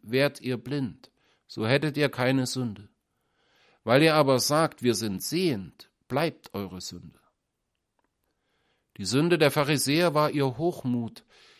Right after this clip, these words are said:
indem sie der Meinung waren, alle Erkenntnis zu besitzen und es besser zu wissen als Jesus. Sie meinten, sie hätten offene Ohren und offene Augen, aber da irrten sie sich.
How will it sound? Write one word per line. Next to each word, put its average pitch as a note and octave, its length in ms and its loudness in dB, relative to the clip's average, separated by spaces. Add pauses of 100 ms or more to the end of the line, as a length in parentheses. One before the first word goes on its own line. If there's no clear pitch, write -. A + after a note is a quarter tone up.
(120)
indem C3 340 0
sie B2+ 140 0
der C3 120 6
Meinung D3+ 440 2
waren, D3 300 0
alle D#3+ 280 0
Erkenntnis C3+ 680 -4
zu C3 160 -4
besitzen C#3 540 -4
und B2+ 140 -2
es A2 120 -4
besser D3 380 -2
zu G#2+ 220 -6
wissen A#2+ 320 -4
als F#2 260 -8
Jesus. - 640 -10 (720)
Sie C#3 280 -4
meinten, D3 440 2
sie C#3+ 180 0
hätten C3 380 0
offene D3+ 400 0
Ohren D#3+ 440 0
und B2 180 -4
offene C#3+ 480 0
Augen, B2 440 -4 (800)
aber G#2 240 -6
da G#2 100 -2
irrten C#3+ 400 -8
sie F#2+ 160 -12
sich. - 400 -20